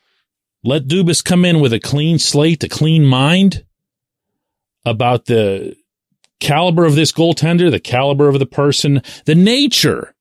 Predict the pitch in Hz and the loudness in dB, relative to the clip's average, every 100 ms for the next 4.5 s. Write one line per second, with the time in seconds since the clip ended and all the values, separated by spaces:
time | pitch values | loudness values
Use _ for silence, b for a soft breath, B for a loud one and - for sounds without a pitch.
0 | _ _ _ _ - 131 127 143 165 165 | _ _ _ _ -4 -2 2 0 2 2
1 | 123 104 73 - - _ _ _ - 98 | 2 0 -2 -6 -6 _ _ _ -6 -2
2 | 131 120 107 78 73 - 92 90 85 101 | 2 2 0 -2 -8 -10 -8 -6 -4 -2
3 | 110 95 95 80 - b b b _ 101 | -2 -4 -6 -8 -10 b b b _ -2
4 | 101 98 92 82 | 0 2 0 -4